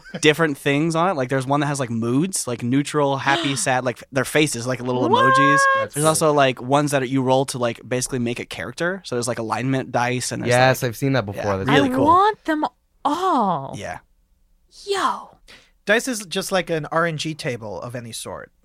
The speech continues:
Speaker 4: Anything can be a dice. You can use a regular D twenty to help decide anything, but the fact that they have dice that have, like, the faces or the things. I used to, a long time ago, collect dice that I could just never use because they were, like, leftover dice from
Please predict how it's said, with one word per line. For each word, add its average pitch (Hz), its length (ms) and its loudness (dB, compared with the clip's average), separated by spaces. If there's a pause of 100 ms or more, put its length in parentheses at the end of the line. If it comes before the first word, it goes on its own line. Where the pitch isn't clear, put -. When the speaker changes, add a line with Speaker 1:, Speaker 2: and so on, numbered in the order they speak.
Speaker 4:
Anything 180 400 -6
can 151 140 -10
be 151 120 -6
a 147 40 -6
dice. 160 300 -4
You 175 160 -6
can 208 180 -6
use 202 260 -2
a 160 100 -2
regular 175 380 -4
D 147 180 -10
twenty 131 480 -10 (320)
to - 80 -6
help 160 160 -2
decide 135 500 -8
anything, 135 560 -6 (320)
but 131 160 -8 (120)
the 131 80 -16
fact 170 320 -6
that 170 120 -10
they 143 120 -8
have 127 500 -8 (180)
dice 139 360 -8
that 120 240 -10
have, 135 260 -8
like, 127 180 -10
the 120 80 -18
faces 165 600 -6
or 135 80 -6
the 127 120 -10
things. 165 440 -2 (300)
I - 60 -4
used 185 520 -2
to, 196 120 0
a 175 60 0
long 170 240 0
time 175 240 -2
ago, 165 200 -4
collect 156 520 -6 (220)
dice 143 280 -8
that 151 240 -6
I 180 80 2
could 180 160 -6
just 151 180 -6
never 165 200 -2
use 147 320 -4
because 135 280 -8
they 139 80 -4
were, 139 80 -6
like, 131 180 -8
leftover 147 460 -6
dice 135 280 -8
from 131 320 -10